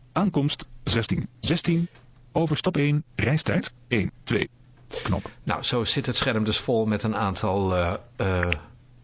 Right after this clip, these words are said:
Speaker 2: Mogelijke reizen. Ik
Speaker 1: Reisadvies.
Speaker 2: tik er
Speaker 1: Kies een
Speaker 2: dubbel op.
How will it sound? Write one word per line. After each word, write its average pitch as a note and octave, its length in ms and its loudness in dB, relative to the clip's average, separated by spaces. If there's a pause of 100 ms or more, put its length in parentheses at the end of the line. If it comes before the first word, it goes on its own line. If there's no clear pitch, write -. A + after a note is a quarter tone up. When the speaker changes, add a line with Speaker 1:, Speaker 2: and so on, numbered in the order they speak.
Speaker 2:
Mogelijke C3+ 380 -2
reizen. D3 500 -2
Ik A#2+ 180 -6
Speaker 1:
Reisadvies. A#2 580 -2
Speaker 2:
tik - 280 -2
er A2 80 0
Speaker 1:
Kies A#2+ 180 0
een G#2 80 2
Speaker 2:
dubbel - 0 -
op. G2 40 0